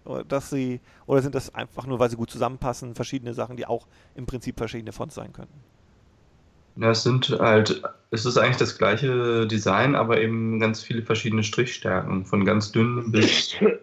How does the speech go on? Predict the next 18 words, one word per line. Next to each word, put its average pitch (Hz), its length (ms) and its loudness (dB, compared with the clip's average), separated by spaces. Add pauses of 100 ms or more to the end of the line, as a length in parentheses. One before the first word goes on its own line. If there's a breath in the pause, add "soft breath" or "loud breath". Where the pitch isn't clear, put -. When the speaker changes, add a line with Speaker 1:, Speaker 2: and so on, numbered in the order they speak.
(180)
Speaker 2:
so 104 180 4
relativ 98 600 0
dick - 380 -4
geschrieben. 101 600 -4 (420)
Speaker 1:
Okay. - 360 -10 (520)
Speaker 2:
Und 107 140 0
sowas 101 240 4
gibt's 117 200 2
halt 101 220 6
irgendwie 107 220 4
in 101 80 8
dem 98 180 4
Umfang 104 380 0
noch 95 100 0
nicht, 101 300 -2
auf - 240 -12
jeden 104 240 -4
Fall. 104 260 -4